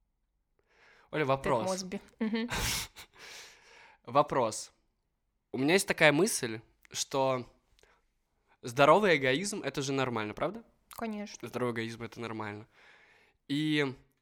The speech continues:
Speaker 1: когда ты сталкиваешься с другими людьми и видишь в них, э, блин, вот тоже такая черта, здоровый эгоизм и нарциссизм. Вот у них где-то
Speaker 2: О,
Speaker 1: такая
Speaker 2: боже, только не про нарциссизм.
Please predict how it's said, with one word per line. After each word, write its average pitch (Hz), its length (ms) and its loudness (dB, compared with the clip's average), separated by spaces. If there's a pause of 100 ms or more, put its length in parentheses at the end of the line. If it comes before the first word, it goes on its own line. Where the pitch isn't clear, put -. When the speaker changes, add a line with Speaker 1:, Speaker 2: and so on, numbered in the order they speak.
(240)
Speaker 1:
когда 156 300 4
ты 165 120 -4
сталкиваешься 147 1040 2
с 127 60 -8
другими 147 340 -2
людьми 139 420 -2 (680)
и 139 140 2
видишь 156 340 -2
в - 20 -8
них, 139 600 -2
э, 117 400 -2 (600)
блин, 131 140 -4
вот 131 100 -6
тоже 139 200 -2
такая 113 240 -6
черта, 123 340 -6
здоровый 143 420 0
эгоизм 135 340 -2
и - 140 -6
нарциссизм. 135 840 -6
Вот 131 240 -6
у 139 60 -4
них 143 220 -2
где-то 135 340 0
Speaker 2:
О, - 20 4
Speaker 1:
такая 226 260 8
Speaker 2:
боже, 220 200 4
только 262 400 4
не 233 100 6
про 226 160 0
нарциссизм. 226 840 0